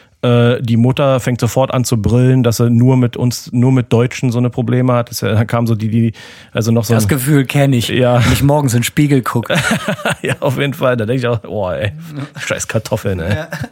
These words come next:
Speaker 1: Ja, und da, äh,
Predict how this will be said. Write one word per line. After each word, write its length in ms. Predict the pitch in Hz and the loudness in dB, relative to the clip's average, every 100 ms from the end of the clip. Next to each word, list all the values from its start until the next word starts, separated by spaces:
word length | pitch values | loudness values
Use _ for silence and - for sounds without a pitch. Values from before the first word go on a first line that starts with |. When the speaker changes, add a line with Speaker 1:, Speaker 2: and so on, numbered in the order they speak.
| - - _ - _ - - _ _ - - - - | -10 -12 _ -10 _ -14 -14 _ _ -10 -10 -12 -4
Speaker 1:
Ja, 180 | 104 110 | 0 2
und 180 | 117 117 | 2 2
da, 460 | 117 127 117 120 | 2 0 -2 0
äh, 60 | 117 | -2